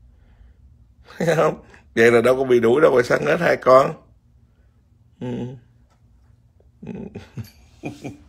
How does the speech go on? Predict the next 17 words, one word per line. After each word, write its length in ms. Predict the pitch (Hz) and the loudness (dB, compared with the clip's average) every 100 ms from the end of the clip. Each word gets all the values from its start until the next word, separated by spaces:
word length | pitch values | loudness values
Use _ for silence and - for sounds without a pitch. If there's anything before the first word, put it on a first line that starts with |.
| _ - _ _ _ _ _ _ _ _ 147 | _ -20 _ _ _ _ _ _ _ _ -8
<laughs> 520 | - - 175 - - 110 - _ - - _ _ _ - | -8 -12 -20 -18 -12 -12 -12 _ -20 -20 _ _ _ -14
Nó 140 | 123 143 | -6 -6
sẽ 220 | 147 139 127 | -4 -4 -2
nằm 200 | 110 117 | 0 2
đi. 220 | 127 110 - _ _ _ _ _ _ _ _ _ _ _ _ _ _ _ _ _ _ _ _ _ _ _ _ _ _ - | 2 0 -8 _ _ _ _ _ _ _ _ _ _ _ _ _ _ _ _ _ _ _ _ _ _ _ _ _ _ -12
Đó, 260 | 117 139 147 - | -6 -4 -4 -8
ai 100 | 117 | -2
xà 240 | 101 101 | -2 0
nằm 220 | 95 92 | -2 -2
rồi 120 | 98 | -2
đó, 180 | 104 127 - | 0 -2 -4
sẽ, 60 | 117 | -10
sẽ 240 | 117 117 | -6 -4
ngon 200 | 113 113 | -2 -4
ngủ 120 | 104 | -2
ngon 300 | 113 117 113 | 0 0 0
đi. 120 | 113 | -2